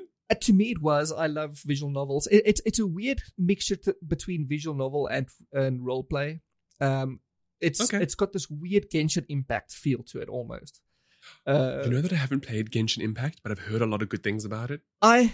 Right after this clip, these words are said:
Speaker 1: have played maybe ten minutes and I, I deleted it because I don't do gaming on, on my phone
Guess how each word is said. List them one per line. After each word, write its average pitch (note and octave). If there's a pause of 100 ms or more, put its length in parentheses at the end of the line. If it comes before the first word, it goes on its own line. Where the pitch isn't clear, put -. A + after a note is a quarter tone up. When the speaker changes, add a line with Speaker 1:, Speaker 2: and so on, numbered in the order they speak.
(100)
Speaker 1:
have G3
played F3+
maybe E3+
ten D3+
minutes D#3
and C#3+
I, C#3
I C#3+
deleted C#3
it C#3
because C#3+
I C#3+
don't C#3
do C3+
gaming B2
on, A#2 (320)
on B2
my A#2+
phone A#2+